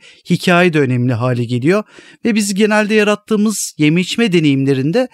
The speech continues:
bu hikayeyi merkeze alıp olabildiğince bunu işte bütün mecralara, başta fiziksel mecra olmak üzere veya marka kimliği olmak üzere farklı mecraları taşımaya çalışıyoruz. Yani biraz daha ürün ve onun hikayesi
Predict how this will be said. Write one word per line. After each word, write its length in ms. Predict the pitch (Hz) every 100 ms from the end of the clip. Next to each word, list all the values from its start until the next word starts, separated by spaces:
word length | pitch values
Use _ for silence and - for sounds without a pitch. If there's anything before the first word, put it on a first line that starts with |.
| -
bu 100 | 208
hikayeyi 640 | 196 190 208 180 185 190 190
merkeze 520 | 139 127 - 120 139
alıp 320 | 170 - - -
olabildiğince 720 | 165 170 180 170 190 156 143
bunu 240 | 147 190 - -
işte 200 | - 156
bütün 200 | 160 202
mecralara, 600 | 170 139 120 123 123 156
başta 260 | 151 135 147
fiziksel 460 | - 151 - 160 147
mecra 360 | 143 135 143
olmak 360 | 139 151 156 -
üzere 320 | 123 143 175 _ _ -
veya 160 | 135
marka 340 | 139 147 - 160
kimliği 300 | - 147 147
olmak 340 | 143 156 -
üzere 280 | 127 156 190 _ _
farklı 300 | - 180 -
mecraları 540 | 226 185 139 151 190 220
taşımaya 420 | 196 175 180 180
çalışıyoruz. 520 | 156 127 - 127 120
Yani 320 | 156 170 190 180 _ -
biraz 360 | 240 220 190 175
daha 160 | 202 -
ürün 400 | 185 185 240 233
ve 100 | 190
onun 240 | 190 208 190
hikayesi 720 | 175 - 165 151 139 196